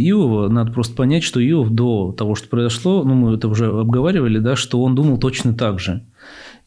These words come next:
И для Иова очевидно, что,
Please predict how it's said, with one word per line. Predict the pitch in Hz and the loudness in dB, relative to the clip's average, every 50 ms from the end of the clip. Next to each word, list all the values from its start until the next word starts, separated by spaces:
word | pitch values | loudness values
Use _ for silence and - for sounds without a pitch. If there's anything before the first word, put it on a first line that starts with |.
| - - | -8 -4
И | - 131 120 120 123 123 123 123 123 120 120 120 123 120 120 120 120 120 120 120 120 120 117 117 120 117 | 0 0 2 2 2 2 2 2 2 2 2 2 2 2 2 2 2 2 2 2 2 0 0 -2 -4 -8
для | 113 - - 131 113 113 120 120 | -10 -8 -4 -2 0 0 0 2
Иова | 117 165 190 214 196 151 117 113 110 107 | 2 2 2 2 2 2 2 0 0 0
очевидно, | 110 110 - - 120 120 151 185 170 147 123 113 104 | -2 -2 -2 0 0 2 2 2 4 4 2 2 0
что, | 95 - - - - - 123 120 120 117 117 117 113 110 110 110 - | 0 -4 -6 -6 -4 -2 0 0 2 2 2 2 0 0 -2 -4 -6